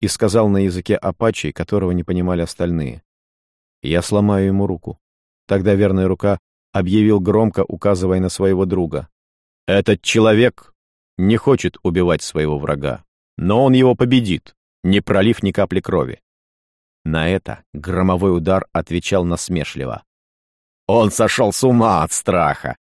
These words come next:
Но недолго осталось ему бояться. Громовой удар подвинулся на шаг. Расстояние между ним и Винниту сократилось.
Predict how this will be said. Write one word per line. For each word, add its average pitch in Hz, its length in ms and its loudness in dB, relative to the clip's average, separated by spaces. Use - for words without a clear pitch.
Но 113 220 2
недолго 98 540 2
осталось 71 420 -6
ему 73 140 -6
бояться. 71 680 -6
Громовой 92 500 -2
удар 98 400 -2
подвинулся 87 520 -2
на 85 80 -2
шаг. - 400 -6
Расстояние 92 600 0
между 92 280 0
ним 95 260 0
и 90 80 -4
Винниту 90 300 -2
сократилось. 85 760 -8